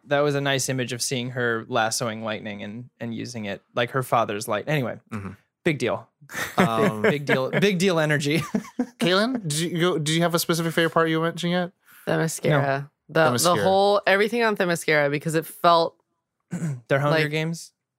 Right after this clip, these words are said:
Speaker 3: Yeah, the Hunger Games.
Speaker 2: I was
Speaker 3: It
Speaker 2: gonna
Speaker 3: was
Speaker 2: say their
Speaker 3: really
Speaker 2: Titan
Speaker 3: cool.
Speaker 2: Games. The, all they were missing was The Rock.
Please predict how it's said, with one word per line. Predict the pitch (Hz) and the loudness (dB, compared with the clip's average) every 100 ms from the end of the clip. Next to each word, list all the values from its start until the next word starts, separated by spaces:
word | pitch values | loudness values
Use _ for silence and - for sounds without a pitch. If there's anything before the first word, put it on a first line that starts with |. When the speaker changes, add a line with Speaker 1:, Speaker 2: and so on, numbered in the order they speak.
| _ | _
Speaker 3:
Yeah, | - 165 156 | -2 2 2
the | 151 | 2
Hunger | 160 151 143 | 0 -2 -2
Games. | 135 131 139 - - | -4 -6 -10 -10 2
Speaker 2:
I | 143 | 4
was | 202 | 4
Speaker 3:
It | |
Speaker 2:
gonna | |
Speaker 3:
was | 170 | 4
Speaker 2:
say | 165 | 4
their | 135 | 2
Speaker 3:
really | 147 | 4
Speaker 2:
Titan | 143 147 | 4 4
Speaker 3:
cool. | 123 | 2
Speaker 2:
Games. | 110 107 101 - - - | 2 0 -2 -4 -6 -4
The, | 131 | -2
all | - 123 | 2 4
they | 143 | 4
were | 139 | 4
missing | 131 127 120 | 2 2 0
was | 107 | 0
The | 101 | 2
Rock. | 101 95 98 | 2 2 -2